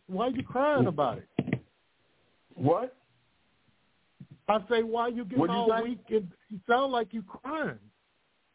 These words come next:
Speaker 1: You okay?
Speaker 2: Good morning, John John. Good morning, Mister Elias. The only motherfucker crying around here, everybody, nigga, the, the one thing we know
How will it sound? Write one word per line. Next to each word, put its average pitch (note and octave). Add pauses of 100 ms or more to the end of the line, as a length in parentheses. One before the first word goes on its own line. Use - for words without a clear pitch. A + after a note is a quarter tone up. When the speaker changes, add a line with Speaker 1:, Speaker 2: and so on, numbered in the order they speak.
(280)
Speaker 1:
You G3+
okay? A#3
Speaker 2:
Good G#3+
morning, G#3+
John E3
John. D#3+ (340)
Good F#3
morning, G3
Mister D#3+
Elias. D3
The F3
only C#4+
motherfucker B3+
crying A#3+
around A3
here, E3+ (400)
everybody, B3+ (320)
nigga, G#3+
the, F#3
the F3+
one C#4
thing C#4+
we C#4
know A#3+